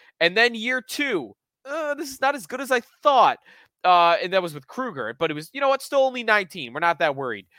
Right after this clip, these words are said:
Year three is when I think people started getting worried. We even built on the show here a Rasmus Dahlin fear bunker because we were really s-, worried about what Dahlin was going to be.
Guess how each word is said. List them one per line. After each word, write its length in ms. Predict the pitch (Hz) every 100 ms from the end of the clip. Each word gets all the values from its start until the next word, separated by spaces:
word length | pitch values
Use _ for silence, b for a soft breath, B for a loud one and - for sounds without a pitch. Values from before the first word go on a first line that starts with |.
| b b
Year 360 | 151 277 311
three 580 | - - 254 247 107 95 _ _ _ _ _ _ _ _ _ -
is 180 | 156
when 180 | 143 165
I 60 | 156
think 160 | 151
people 220 | 156 147 143
started 260 | 156 135
getting 200 | 127 113
worried. 260 | 107 98 98
We 120 | 190
even 240 | 247 208 147
built 300 | 208 190 -
on 120 | 147
the 60 | 131
show 220 | 190 170
here 260 | 135 117 - B B
a 100 | 139
Rasmus 420 | 143 180 180 170
Dahlin 460 | 185 170 160 156 139 -
fear 320 | - 202 240
bunker 420 | 131 101 - 71 _ _ _
because 320 | 147 143 156 131
we 180 | 151
were 120 | 160 139
really 440 | 131 156 147 135
s-, 200 | 135 - -
worried 360 | 135 127 123
about 220 | 117 117 113
what 220 | 123 127
Dahlin 380 | 120 113 117 107
was 140 | 104
going 220 | 117 110
to 60 | 98
be. 240 | 101 69